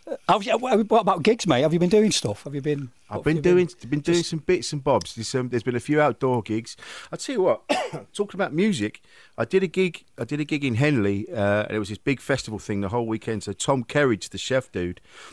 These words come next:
Speaker 2: and a few others, they
Speaker 1: All
Speaker 2: put on
Speaker 1: right.
Speaker 2: this big, this big, like, pub garden thing, and they had on, like,
Speaker 1: Yeah.
Speaker 2: Kaiser Chiefs,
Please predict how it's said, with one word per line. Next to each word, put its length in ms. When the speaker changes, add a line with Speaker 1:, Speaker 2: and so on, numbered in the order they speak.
Speaker 2:
and 140
a 40
few 200
others, 220
they 80
Speaker 1:
All 100
Speaker 2:
put 100
on 100
Speaker 1:
right. 60
Speaker 2:
this 120
big, 340
this 160
big, 160
like, 220
pub 300
garden 380
thing, 300
and 100
they 60
had 180
on, 240
like, 160
Speaker 1:
Yeah. 100
Speaker 2:
Kaiser 400
Chiefs, 460